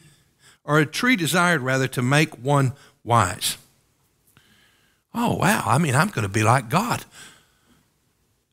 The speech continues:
I, I won't need God to tell me what to do. I won't have to meet with him and follow his rules and restrictions.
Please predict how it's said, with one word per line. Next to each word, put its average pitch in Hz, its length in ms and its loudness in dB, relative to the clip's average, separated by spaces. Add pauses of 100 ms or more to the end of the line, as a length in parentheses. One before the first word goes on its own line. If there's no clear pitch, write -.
I, 151 200 0
I 190 140 2
won't 262 220 -4
need 120 220 0
God 139 280 2
to 226 60 -4
tell 113 220 -2
me 98 140 -2
what 85 240 -8
to 98 80 -10
do. 117 220 4 (260)
I 170 100 2
won't 247 200 2
have 120 220 -2
to 117 80 -6
meet 123 220 2
with 113 140 -8
him 220 220 2
and 131 100 -4
follow 127 300 2
his 180 200 0
rules 139 320 0
and 113 100 0
restrictions. 151 540 0